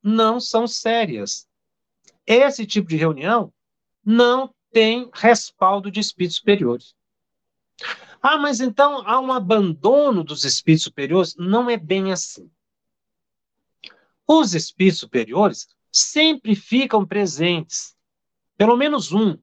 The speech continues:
o mentor do grupo, da instituição. Por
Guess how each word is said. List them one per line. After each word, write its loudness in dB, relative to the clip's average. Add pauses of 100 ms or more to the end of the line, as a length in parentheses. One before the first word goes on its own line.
o -6
mentor 2
do -18
grupo, 2 (260)
da 4
instituição. -2 (1040)
Por 4